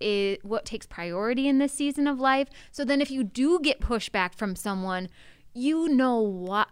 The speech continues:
why you're doing what you're doing. And so you're able to stand your ground. Maybe if you feel safe with the person, you can have a conversation about why you're saying no this time.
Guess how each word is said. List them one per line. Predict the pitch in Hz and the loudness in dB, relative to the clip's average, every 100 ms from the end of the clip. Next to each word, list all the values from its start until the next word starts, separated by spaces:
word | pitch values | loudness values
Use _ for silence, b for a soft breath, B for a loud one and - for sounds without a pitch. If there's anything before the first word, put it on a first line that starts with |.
| - 127 - - - - - | -8 -18 -20 -20 -20 -20 -16
why | 220 202 233 | -6 0 2
you're | 247 220 214 | 2 0 -2
doing | 196 208 190 | 0 0 0
what | 190 143 | -2 -2
you're | 190 | -4
doing. | 175 190 165 151 | -4 -4 -4 -6
And | 196 | -6
so | - 220 | -2 -2
you're | 208 208 196 220 | 0 -2 -2 0
able | 208 208 214 | 0 0 -4
to | - 202 196 - | -4 -6 -8 -12
stand | - 202 190 | -6 -4 -2
your | 180 | -4
ground. | 185 202 269 254 | 0 2 4 2
Maybe | 254 262 254 | 0 0 -2
if | 226 | -2
you | 208 | -10
feel | - 156 185 | -8 -8 -8
safe | - 214 - | -6 -6 -4
with | 277 | -6
the | 277 | -4
person, | 285 294 302 302 294 B B | -4 -6 -2 -4 -4 B B
you | 269 | -4
can | 262 247 | 0 0
have | 214 196 | 0 -2
a | |
conversation | 190 185 160 170 185 208 254 269 | -4 -6 -6 -8 -6 -4 0 0
about | 262 247 | 0 0
why | 240 | 0
you're | 254 262 | 0 -2
saying | - 262 262 | -2 0 2
no | 254 254 | 2 2
this | 247 254 | 0 -4
time. | - 254 247 254 262 | -4 -4 -2 0 -2